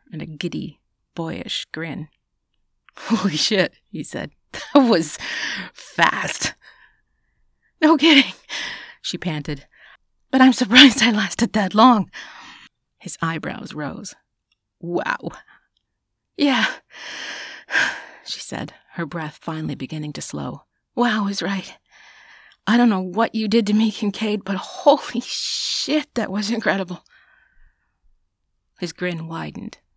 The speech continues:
and he looked entirely pleased with himself. "Don't get me wrong, I'm glad you enjoyed it.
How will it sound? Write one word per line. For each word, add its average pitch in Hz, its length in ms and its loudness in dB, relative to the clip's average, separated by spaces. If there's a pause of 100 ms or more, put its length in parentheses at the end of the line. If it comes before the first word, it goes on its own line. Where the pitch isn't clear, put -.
and 180 100 -4
he 208 80 0
looked 196 320 -4
entirely 214 720 -2
pleased 180 300 -4
with - 100 -8
himself. - 500 -8 (1120)
"Don't 151 160 -6
get 202 120 2
me 220 60 2
wrong, 175 360 2
I'm 247 140 8
glad 165 540 -2
you 170 140 -2
enjoyed 156 380 2
it. 147 180 -6